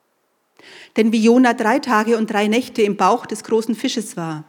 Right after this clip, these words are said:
so wird auch der Menschensohn drei Tage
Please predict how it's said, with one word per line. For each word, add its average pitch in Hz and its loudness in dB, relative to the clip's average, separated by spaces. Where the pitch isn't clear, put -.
so 202 -6
wird 214 2
auch 214 -6
der 220 0
Menschensohn 165 -4
drei 160 -6
Tage 170 -4